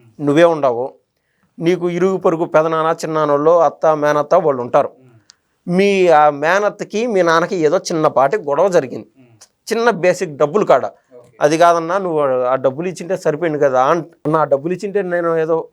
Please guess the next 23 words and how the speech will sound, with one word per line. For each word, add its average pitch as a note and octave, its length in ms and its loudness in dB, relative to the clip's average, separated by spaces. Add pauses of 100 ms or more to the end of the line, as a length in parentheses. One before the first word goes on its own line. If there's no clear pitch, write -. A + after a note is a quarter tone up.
(100)
నా D3 180 -4
పని D3+ 160 -2
నేను E3 160 -2
చేసుకుంటా" D#3 580 -2 (100)
అంటే D#3 180 -2
బదులు F3 480 -2 (240)
మీ D#3 120 2
అత్త E3 220 0
దగ్గర F#3+ 300 2
మీ G#3+ 160 -2
నాన్న F3 240 2
డబ్బులు F3 220 2
తీసుకున్నాడు F3+ 460 0
అనుకోండి, D3 640 -2 (360)
మీ G#3+ 120 4
నాన్న G#3+ 240 0
దగ్గర G#3 120 -4
పరిస్థితులు F3+ 420 -6
బాగాలేక F3+ 280 4
మీ D#3 60 -4
నాన్న D#3 200 -4
డబ్బులు D3+ 220 -2
ఇవ్వలేకున్నాడు, C#3 540 0